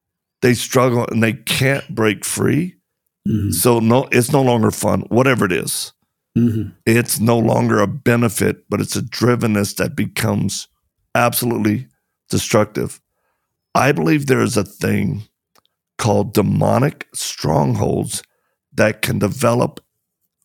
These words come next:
Speaker 1: in a person, meaning a demon. I believe demons are real. I've, you know,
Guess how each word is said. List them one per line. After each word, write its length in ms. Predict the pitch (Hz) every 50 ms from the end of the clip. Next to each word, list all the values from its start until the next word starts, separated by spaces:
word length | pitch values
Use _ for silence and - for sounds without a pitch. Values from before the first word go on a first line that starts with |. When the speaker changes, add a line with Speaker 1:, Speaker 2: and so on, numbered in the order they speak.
| _ _ _
Speaker 1:
in 120 | - 104 120
a 60 | 131
person, 440 | 131 - 117 107 - 117 107 101 - -
meaning 480 | 107 117 120 117 113 110 104 104 - - - _ _ _ _ _ _ _ _ _ _ _ _ -
a 140 | 113 110 107
demon. 480 | 98 98 - 135 131 127 110 107 104 - -
I 180 | - 95 117 147
believe 280 | - 147 120 113 101 -
demons 320 | - 104 98 101 95 98
are 60 | 98
real. 360 | 92 - 92 90 - - - - _ _ _ _
I've, 320 | - - 104 104 101 98 - -
you 100 | - 110
know, 260 | 92 85 - - -